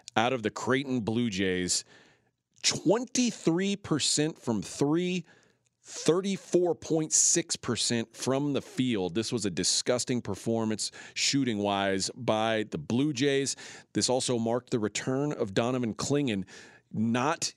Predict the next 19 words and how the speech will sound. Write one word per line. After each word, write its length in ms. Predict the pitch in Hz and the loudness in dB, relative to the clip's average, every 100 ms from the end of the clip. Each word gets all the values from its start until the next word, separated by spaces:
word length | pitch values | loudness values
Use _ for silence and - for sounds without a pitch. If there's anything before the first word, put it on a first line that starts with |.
| _ | _
in 120 | 156 | 0
the 80 | 151 | 0
starting 440 | 135 - 151 143 127 | -2 2 0 2 -2
lineup, 520 | 127 160 160 104 104 - - - | 0 0 0 0 -2 -10 -20 -4
but 160 | 107 87 | -2 2
did 160 | 131 | 0
play 220 | 135 143 131 | 0 0 0
fifteen 500 | - 135 - 131 120 | -2 -4 0 0 0
minutes, 280 | 113 113 - | 0 -2 -4
only 300 | 110 123 139 | 0 0 2
six 260 | 120 - 131 | 0 0 -2
points, 340 | - 127 120 | -2 0 0
but 120 | 101 98 | -2 -2
he's 160 | 110 | 0
missed 240 | 107 123 - | 0 0 0
the 80 | |
last 320 | 107 110 113 - | 0 0 0 0
five 280 | 120 113 | -2 -2
games. 480 | 90 139 160 160 - | 0 0 2 0 -2